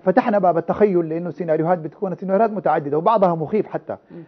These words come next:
Speaker 1: للناس يعني.
Speaker 2: هذا ما
Speaker 1: مثلا
Speaker 2: أود أن أوضحه للمشاهد وللمواطن، يحتاج إلى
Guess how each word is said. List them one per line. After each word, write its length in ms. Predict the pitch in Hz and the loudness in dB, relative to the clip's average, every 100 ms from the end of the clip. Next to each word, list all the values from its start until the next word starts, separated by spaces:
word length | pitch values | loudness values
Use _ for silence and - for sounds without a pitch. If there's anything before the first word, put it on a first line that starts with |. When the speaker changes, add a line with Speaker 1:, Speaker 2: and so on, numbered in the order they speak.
| _ | _
Speaker 1:
للناس 340 | 135 151 147 - | -10 -4 -4 -4
يعني. 180 | 120 127 | -2 2
Speaker 2:
هذا 200 | 349 302 | 2 2
ما 120 | 202 | 2
Speaker 1:
مثلا 140 | 196 | 4
Speaker 2:
أود 200 | 214 - | 6 4
أن 140 | 196 185 | 0 -4
أوضحه 460 | 175 165 254 262 | -4 -4 -4 -2
للمشاهد 520 | 240 240 247 320 311 | -2 -2 -2 -2 0
وللمواطن، 520 | 277 285 254 359 - 160 | 2 2 2 2 0 -6
يحتاج 320 | 147 151 | -2 -2
إلى 40 | 190 | 0